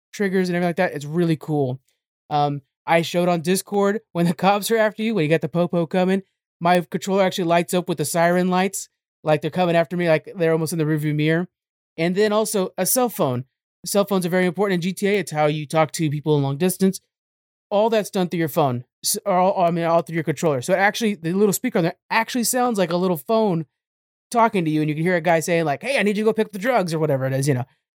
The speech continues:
And, uh, <laughs> and so that feels real. And all that is perks to the new system. What's not a huge upgrade are the <laughs> graphics.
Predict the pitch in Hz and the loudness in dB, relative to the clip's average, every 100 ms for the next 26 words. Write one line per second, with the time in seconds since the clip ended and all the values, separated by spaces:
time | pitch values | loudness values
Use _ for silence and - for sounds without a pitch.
0 | _ 165 170 170 165 165 160 151 147 - | _ 0 2 2 0 0 0 2 0 -4
1 | _ 214 156 180 226 190 208 208 214 - | _ -4 -2 0 0 0 0 2 0 0
2 | 226 214 170 185 170 127 _ _ _ _ | 0 0 0 0 0 -2 _ _ _ _
3 | 175 185 185 175 170 - - - - _ | 0 2 2 2 -4 -12 -20 -20 -20 _
4 | _ _ _ _ - 220 240 247 233 233 | _ _ _ _ -6 -2 2 0 2 2
5 | 240 262 - - 196 190 _ _ 220 226 | 2 -2 -6 0 0 0 _ _ 4 4
6 | - 220 175 165 160 - 214 - 131 98 | 2 -4 0 2 0 2 2 2 -2 -6
7 | - _ _ _ 156 196 196 165 175 185 | -14 _ _ _ 2 2 2 -4 -2 0
8 | 202 233 - 190 196 - 233 214 226 240 | 0 -2 -2 -2 -2 -2 -4 0 -2 -2
9 | 254 262 - _ _ - 165 160 147 151 | -2 -2 -6 _ _ 0 0 0 -2 -2
10 | 135 170 131 - - | -2 -4 0 0 -2